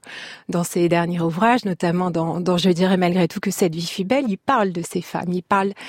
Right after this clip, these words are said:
il rend hommage à son épouse, il rend hommage à, à, à Malcy, qui était son, son éditrice, celle qui l'a accompagnée sur le chemin de la littérature et qui lui a, qui lui a suggéré de nombreux ouvrages, notamment cette, cette autobiographie, euh, enfin, pardon, cette biographie sentimentale,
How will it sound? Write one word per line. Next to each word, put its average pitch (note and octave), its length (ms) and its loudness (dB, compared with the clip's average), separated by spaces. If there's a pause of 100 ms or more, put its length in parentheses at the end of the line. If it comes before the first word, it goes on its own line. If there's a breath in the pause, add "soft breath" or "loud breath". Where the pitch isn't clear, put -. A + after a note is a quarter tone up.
(200 loud breath)
il G#3 100 6
rend G3 160 2
hommage F3+ 300 4
à E3 60 -2
son F3 200 -2
épouse, A#3+ 440 2 (480 loud breath)
il G3+ 100 4
rend G3+ 180 4
hommage G3+ 320 2
à, E3+ 120 2
à, E3+ 420 0
à F#3 40 0
Malcy, F3+ 440 0
qui - 140 -2
était F3 260 2
son, - 220 -8
son F#3+ 180 2
éditrice, F#3+ 460 2
celle - 260 -4
qui F#3+ 140 -8
l'a F3+ 80 2
accompagnée F3+ 580 2
sur - 160 -4
le D#3+ 60 0
chemin F3 300 0
de E3+ 60 -2
la E3+ 120 2
littérature F3 800 0 (400 loud breath)
et F3 80 2
qui - 180 -2
lui E3+ 180 4
a, D#3 440 2
qui - 240 -6
lui D#3+ 180 4
a D3+ 220 2
suggéré F3 560 0
de E3 100 -2
nombreux D#3 400 -4
ouvrages, E3+ 360 -4
notamment D#3 360 -4
cette, D3 320 -8 (540 loud breath)
cette - 240 -2
autobiographie, E3+ 1040 2
euh, D3+ 240 0
enfin, C3+ 240 -8
pardon, D#3+ 240 -2
cette D3 240 -6
biographie F3 500 0
sentimentale, F3+ 920 2